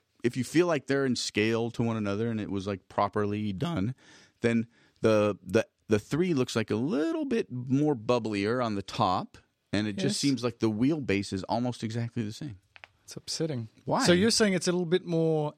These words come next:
Speaker 2: X in its shape than the S in its shape. So
Speaker 1: Right,
Speaker 2: it's
Speaker 1: but
Speaker 2: a
Speaker 1: it
Speaker 2: little
Speaker 1: may
Speaker 2: bubbly?
Speaker 1: have the kind of room interiorly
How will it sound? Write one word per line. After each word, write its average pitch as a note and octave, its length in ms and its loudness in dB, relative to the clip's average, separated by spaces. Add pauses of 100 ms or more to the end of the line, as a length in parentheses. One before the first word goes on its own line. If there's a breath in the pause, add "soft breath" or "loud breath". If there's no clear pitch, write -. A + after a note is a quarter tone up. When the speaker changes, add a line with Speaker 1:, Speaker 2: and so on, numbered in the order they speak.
Speaker 2:
X - 360 -2
in E3 260 -2
its D3+ 160 -2
shape - 500 0
than D3 240 -2
the C#3+ 260 -4
S D#3+ 280 0
in C3 80 -4
its A2+ 100 -6
shape. B2 460 -2
So D3 80 4
Speaker 1:
Right, G3 80 4
Speaker 2:
it's - 20 -6
Speaker 1:
but D3+ 120 6
Speaker 2:
a - 20 2
Speaker 1:
it D3 60 2
Speaker 2:
little C#3+ 100 2
Speaker 1:
may F#3 160 2
Speaker 2:
bubbly? D#3+ 160 4 (140)
Speaker 1:
have - 60 -4
the C3+ 120 2
kind C#3+ 340 -2
of G#2+ 180 -2
room B2 380 2
interiorly G2+ 1400 -2